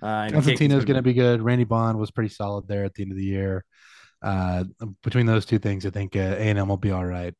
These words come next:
Speaker 2: as long as, uh, you know, A and M honestly kinda has a reputation for producing specialists, right? All the way back to, uh,
Speaker 1: Yeah.
Speaker 2: like, Shane Leckler. The punter position's <laughs> always been pretty good at A and M.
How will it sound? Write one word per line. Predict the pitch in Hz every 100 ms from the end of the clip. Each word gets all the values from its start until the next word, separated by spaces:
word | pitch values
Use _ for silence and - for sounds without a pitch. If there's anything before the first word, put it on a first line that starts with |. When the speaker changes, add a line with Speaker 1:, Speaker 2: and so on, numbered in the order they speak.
| -
Speaker 2:
as | 90 92
long | 95 95
as, | 90
uh, | 95 92 90 90 90 _ _ _ _ _ _ _ -
you | 117
know, | 104 107 -
A |
and | 180 214
M | 254 135
honestly | 170 175 135
kinda | 151 131
has | 123 120
a |
reputation | 113 120 - 107 143 147
for | -
producing | 98 101 107 -
specialists, | 98 - 120 - 107 95
right? | 107 107 127
All | 110 113
the | 120
way | 113
back | 110 113 -
to, | 117 110
uh, | 104 104
Speaker 1:
Yeah. | 165 190
Speaker 2:
like, | 95 98 95
Shane | - 127 110
Leckler. | 107 127 - 101 90 _ _ _ -
The |
punter | 120 127
position's | 131 110 107 110 104
<laughs> |
always | 98 - 131
been | - 135
pretty | - 127 113
good | 110 107
at | 104
A | 104
and | 98
M. | 104 113 95